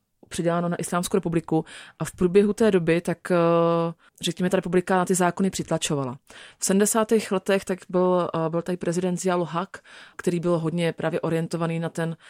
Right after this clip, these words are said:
na ten tradiční, na ten tradiční islám, teďka nemyslím nějaký sufismus a mystiku, ale na takovej ten prostě, řekněme, spíš jako strohej, a tak, eh, ten vlastně začal posilovat tady tyhle zákony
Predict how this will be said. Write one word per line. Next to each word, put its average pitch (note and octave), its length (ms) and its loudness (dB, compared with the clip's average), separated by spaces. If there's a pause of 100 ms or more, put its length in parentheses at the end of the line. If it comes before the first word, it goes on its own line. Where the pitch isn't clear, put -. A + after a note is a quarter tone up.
(300)
na D#3 60 -8
ten E3+ 180 -2
tradiční, F3+ 880 0
na F3 60 -4
ten F3 160 -6
tradiční E3+ 460 -4
islám, F3 360 0
teďka E3+ 160 -6
nemyslím E3 220 -4
nějaký E3 180 -10
sufismus E3 600 -8
a - 20 -10
mystiku, E3 540 -2 (320)
ale F3 120 -2
na E3+ 80 -2
takovej E3 260 -2
ten E3 180 -4
prostě, E3 480 -4 (580)
řekněme, E3 340 -4
spíš E3 220 -4
jako E3+ 180 -2
strohej, D#3 640 0 (600)
a E3 340 0 (260)
tak, - 300 -4
eh, F3+ 60 4 (580)
ten F3+ 180 0
vlastně F3 260 -2
začal F3+ 280 -2
posilovat F#3 760 -2
tady F3 120 -6
tyhle F#3 180 0
zákony E3 500 -2